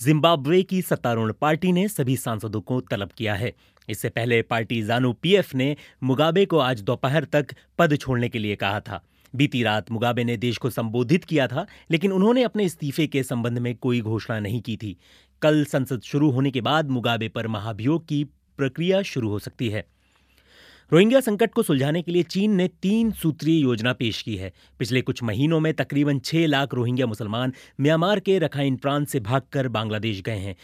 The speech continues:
शरणार्थियों की वापसी के लिए बातचीत के बाद चीन ने कहा है कि रखाइन में तुरंत संघर्ष विराम रोका जाना चाहिए। चीन का ऐसा हस्तक्षेप असामान्य है,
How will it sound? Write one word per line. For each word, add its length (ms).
शरणार्थियों 520
की 140
वापसी 300
के 100
लिए 140
बातचीत 360
के 100
बाद 200
चीन 240
ने 120
कहा 280
है 220
कि 60
रखाइन 380
में 160
तुरंत 340
संघर्ष 480
विराम 320
रोका 280
जाना 220
चाहिए। 360
चीन 180
का 120
ऐसा 300
हस्तक्षेप 600
असामान्य 480
है, 220